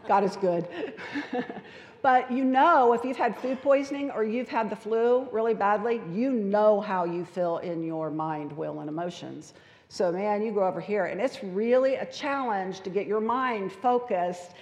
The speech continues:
and stay in alignment with heaven when your body is sick with food poisoning. You know what I'm talking about.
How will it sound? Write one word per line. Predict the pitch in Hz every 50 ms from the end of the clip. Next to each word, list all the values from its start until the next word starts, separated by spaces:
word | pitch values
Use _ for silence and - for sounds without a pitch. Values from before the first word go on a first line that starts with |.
| - - -
and | 196 196
stay | - - - 240 240 247
in | 240
alignment | 226 220 226 226 226 220 202 147 180
with | 180 -
heaven | - 262 247 220 202 185 180 185
when | 180 185 185 196
your | 202 220 214
body | 185 170 180 196 196 190 185 175 165
is | - 160 156
sick | - - 190 - - 147
with | 143 -
food | - - 170 151 147
poisoning. | - 156 151 143 - - - 110 98 - - - - - _ _ _ _ _ -
You | 156 170 190 196
know | 202 202 196
what | 180 170 160 160
I'm | 156 156
talking | - 175 147 143 - 151 143
about. | 135 135 - - - -